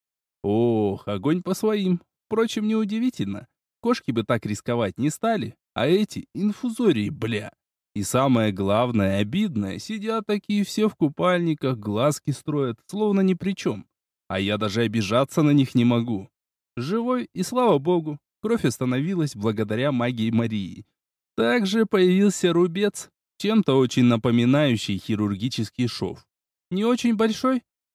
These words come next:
выглядящий не особо надёжным, но при этом стянувший кожу. Ещё и эффект заживления какой-то есть. Кожица розовенькая, почти что зажившая. Если бы убрать мигрень и звон в башке, так и сказал бы, ничего не было.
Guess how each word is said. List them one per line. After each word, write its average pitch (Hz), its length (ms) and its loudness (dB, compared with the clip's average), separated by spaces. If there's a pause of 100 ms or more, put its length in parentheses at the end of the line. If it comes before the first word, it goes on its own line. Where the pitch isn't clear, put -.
(160)
выглядящий 220 640 -2
не 214 120 2
особо 214 360 2
надёжным, 202 540 0
но 120 100 4
при 143 180 0
этом 147 260 0
стянувший 123 560 0
кожу. 165 420 0 (360)
Ещё 104 440 -2
и 117 220 2
эффект 110 300 -2
заживления 104 720 0
какой-то 117 440 0
есть. 107 500 -4
Кожица 190 420 -2
розовенькая, 170 600 0
почти 127 380 -4
что - 180 -6
зажившая. 110 720 -4 (460)
Если 220 300 -2
бы 233 160 2
убрать 226 300 2
мигрень 214 420 -2
и - 120 -4
звон 214 320 0
в 110 40 -4
башке, 95 420 -6 (360)
так 180 180 0
и 220 40 2
сказал 226 420 2
бы, 180 140 2
ничего 175 400 0
не 170 160 2
было. 143 300 -6